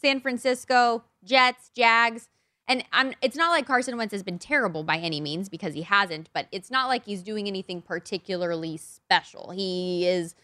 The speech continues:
the type of player that very easily gets in his own way. And I feel like the Colts are gonna go about as far as Jonathan Taylor can take them. So, which could be far, you know? He's somebody who keeps on climbing up the odds board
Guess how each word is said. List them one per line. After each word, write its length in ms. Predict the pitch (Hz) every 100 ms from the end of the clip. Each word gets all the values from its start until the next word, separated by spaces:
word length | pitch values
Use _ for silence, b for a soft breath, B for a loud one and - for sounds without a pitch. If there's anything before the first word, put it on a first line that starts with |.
| _ _ _
the 100 | 220
type 260 | 285 269 269
of 180 | 240
player 300 | - 226 220
that 180 | 208 185
very 260 | 196 214 208
easily 360 | 202 190 190
gets 300 | 185 180 175
in 60 | 180
his 140 | 175
own 260 | 170 170 165
way. 500 | 185 180 165 156 165 b b _ -
And 80 | 185
I 120 | 180
feel 280 | - 254 247
like 220 | 220 202
the 80 | 190
Colts 400 | - 247 285 285
are 80 |
gonna 240 | 233 226 220
go 320 | 196 208 208
about 380 | 180 185 185 190
as 160 | 180
far 300 | - 170 175
as 180 | 160 165
Jonathan 480 | 156 165 165 165 160
Taylor 340 | - 170 160
can 240 | 156 - 151
take 320 | - 151 -
them. 300 | - 92 - _ _ _ _
So, 480 | - 190 180 180 175 - _ _ _ _ _ _
which 220 | 233 254
could 200 | - 381
be 140 | 359 359
far, 480 | 302 359 190 208 -
you 140 | 247
know? 260 | 226 233 269
He's 300 | 254 311 277
somebody 420 | 320 302 285 285
who 140 | 262
keeps 240 | 220 285 285
on 160 | 247
climbing 400 | - 240 254 247
up 100 | 233
the 80 | 214
odds 260 | 220 240 208
board 360 | 214 220 190